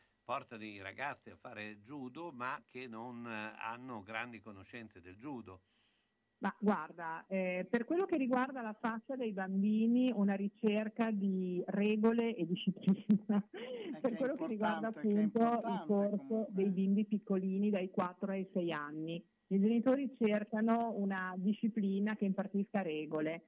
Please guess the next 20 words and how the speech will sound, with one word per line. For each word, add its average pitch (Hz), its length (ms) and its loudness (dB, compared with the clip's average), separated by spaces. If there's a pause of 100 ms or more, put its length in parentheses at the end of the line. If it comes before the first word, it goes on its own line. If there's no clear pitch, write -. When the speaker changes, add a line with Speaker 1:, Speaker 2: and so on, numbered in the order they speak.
(160)
Speaker 3:
Giusto, 151 340 -12
Speaker 2:
E, 196 680 2
Speaker 3:
giusto. - 120 -2
Speaker 2:
e 240 60 2
quindi 247 320 0
questa 247 420 2
è 220 80 -10
la 214 120 -8
domanda 214 400 -4
più 208 200 -2 (100)
frequente, 196 960 -2
è 196 60 -2
la 202 100 2
richiesta 208 600 -2
più 202 140 -2
frequente 214 540 2
che 240 100 -2
i 226 80 2
genitori 208 500 2
fanno. 139 600 -8